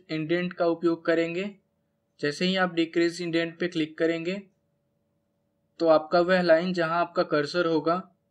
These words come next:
वह पीछे की तरफ यानी लेफ्ट के साइड में कम होता जाएगा, जैसे कि आपको वीडियो में दिखाया जा रहा है। अगर आप इंक्रीज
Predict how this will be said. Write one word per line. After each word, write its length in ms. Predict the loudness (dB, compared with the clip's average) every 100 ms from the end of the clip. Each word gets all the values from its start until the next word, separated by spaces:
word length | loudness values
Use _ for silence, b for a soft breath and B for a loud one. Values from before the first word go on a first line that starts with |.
| _ _ _ 0
वह 180 | 2 2
पीछे 380 | 2 -2 -2 -4
की 100 | -4
तरफ 360 | -2 -2 -2 -2
यानी 180 | -2 0
लेफ्ट 400 | 2 0 -2 -6
के 160 | -4
साइड 300 | 0 0 2
में 260 | -2 -6 -4
कम 180 | -4 -2
होता 260 | -4 -6 -6
जाएगा, 540 | -4 -6 -8 -12 -16 _ _ _ _ _ _ _ _ _ _ _ _ _ _
जैसे 220 | -6 -4 0
कि 100 | 0
आपको 280 | 0 -4
वीडियो 320 | -2 -2 -2 -2
में 140 | -4
दिखाया 380 | -4 -6 -8 -8
जा 160 | -6 -8
रहा 280 | -8 -10 -12
है। 200 | -16 -6
अगर 280 | -2 2 4
आप 240 | 4 2 -6
इंक्रीज 600 | -6 -4 0 0 0